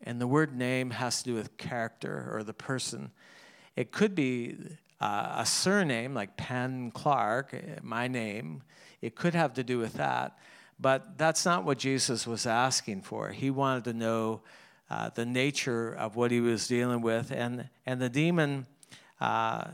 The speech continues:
said, "My name is Legion, for we are many." So it wasn't about a particular sin. And almost anything you ever hear about finding the name of a demon has to do with the sin that it's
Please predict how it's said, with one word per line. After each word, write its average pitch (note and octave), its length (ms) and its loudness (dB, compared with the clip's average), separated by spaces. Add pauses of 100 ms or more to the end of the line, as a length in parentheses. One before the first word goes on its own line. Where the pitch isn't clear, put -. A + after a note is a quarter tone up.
said, B2+ 340 0
"My B2+ 140 4
name C#3+ 280 2
is A2+ 220 0
Legion, B2+ 540 0
for B2 200 -2
we A#2+ 220 0
are A2+ 140 0
many." A#2 460 -2
So A#2+ 340 0
it D3 40 -8
wasn't G3 380 2
about B2+ 300 2
a - 20 0
particular B2 480 -4
sin. C#3+ 600 -2 (580)
And B2 180 -2
almost G#3 440 2
anything F#3 260 2
you D3 80 6
ever C#3+ 140 4
hear C#3 240 2
about B2 340 2
finding C3+ 400 0
the A#2+ 100 -2
name A#2 240 -2
of A2 140 -2
a A#2 60 -2
demon A2+ 320 -4
has A2+ 320 -4
to A#2 60 -8
do A#2 120 -4
with A2+ 140 -4
the A#2 100 -6
sin D#3 520 0
that A#2 120 -2
it's - 320 -4